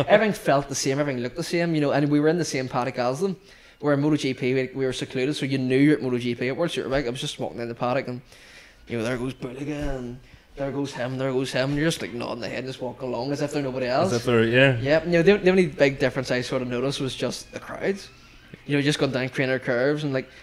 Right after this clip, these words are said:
Speaker 1: 'cause you're, like, looking ahead, you can see all the crowds up on the big wall, or
Speaker 2: Is that
Speaker 1: the
Speaker 2: right?
Speaker 1: wall, on the big grass bank, and everyone, "There's a lot of people here," but, you know, it, it, it was good, you know. But I never treated any differently. Where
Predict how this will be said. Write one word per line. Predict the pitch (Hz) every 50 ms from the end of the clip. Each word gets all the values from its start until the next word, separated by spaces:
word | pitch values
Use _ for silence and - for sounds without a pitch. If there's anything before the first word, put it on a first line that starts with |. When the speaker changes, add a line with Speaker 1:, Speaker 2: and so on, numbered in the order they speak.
| - -
Speaker 1:
'cause | - 160 156
you're, | 165 143
like, | 143 -
looking | 143 139 139 143 143 135
ahead, | 135 135 139 135 139 147
you | 151
can | 147 147
see | 143 - 160 156
all | 147 135
the | 131 135
crowds | - 156 131 131 143 143
up | 156 - -
on | 139
the | 131
big | 135 139 131 -
wall, | 143 143 147 147 - - -
or | 135 135
Speaker 2:
Is | 123
that | 123 127 120
Speaker 1:
the | 120
Speaker 2:
right? | 127 135
Speaker 1:
wall, | 135 131 -
on | - 139
the | 135
big | 139 135
grass | 143 151 123 131 147 -
bank, | - - 135 123 139 143
and | 147 143
everyone, | 131 131 139 139 - - - - - - - - - _ -
"There's | - 208 196
a | 165
lot | 127 110 -
of | -
people | - 170 185 202
here," | 220 254 233 208
but, | 196 208 165
you | - 233
know, | 208 160
it, | - - 202 233 226 214
it, | 196 196 208 202 -
it | 226
was | 190 170 160
good, | - 170 190 240 240
you | 247 233
know. | 202 165 147 - - - - -
But | - 165
I | 185 196
never | 185 156 139 123
treated | - - 139 131
any | 135 127 131 127
differently. | 120 135 131 - 185 175 208 196
Where | 175 156 143 139 131 120